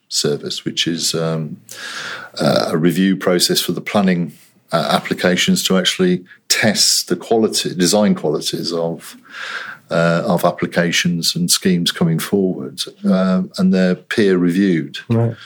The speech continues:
Speaker 1: Um, independent of local authorities and independent of the planning authorities' decision making. It's a, it becomes an advisory note, uh, the outcomes of that.
Speaker 2: Mm-hmm.
Speaker 1: So we're, we're very much immersed around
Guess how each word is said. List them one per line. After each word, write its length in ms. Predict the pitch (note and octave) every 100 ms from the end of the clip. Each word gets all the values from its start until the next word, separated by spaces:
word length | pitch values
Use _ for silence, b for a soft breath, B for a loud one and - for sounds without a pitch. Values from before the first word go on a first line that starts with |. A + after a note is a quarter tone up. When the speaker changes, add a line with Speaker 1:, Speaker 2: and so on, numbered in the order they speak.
| B B B -
Speaker 1:
Um, 380 | F2 F2+ F2+ F#2
independent 520 | B2+ G#2+ - G#2+ G2 F#2+
of 160 | F#2
local 240 | F2+ F2 E2+
authorities 480 | - F#2 F2 - E2
and 80 | F#2
independent 500 | F2 - F2+ E2+ D#2+
of 120 | E2
the 60 | -
planning 640 | - G2+ F2+ E2+ D#2+ - _ E2+
authorities' 880 | - G2 F#2 E2+ - E2 D#2+ - - -
decision 440 | F2 B2+ A2+ F2+
making. 340 | C2 C2 -
It's 220 | E2 - D2+
a, 220 | D2+ D2+
it 80 | C#2+
becomes 300 | - D#2+ D2
an 80 |
advisory 560 | D2+ E2 F2+ F#2 F2 E2
note, 500 | D2+ D2 D#2 - - - -
uh, 80 | D2+
the 140 | E2
outcomes 460 | E2+ - - D#2+ -
of 80 | -
that. 240 | - -
Speaker 2:
Mm-hmm. 920 | A2+ A#2 A#2+ - - - - - - -
Speaker 1:
So 220 | - D3+
we're, 360 | D3 D#3+ D#3 D3+
we're 200 | D3 D3+
very 180 | D#3 E3+
much 220 | D#3+ C#3+
immersed 480 | C3+ D3 B2+ - A#2+
around 520 | B2 B2 A#2 A#2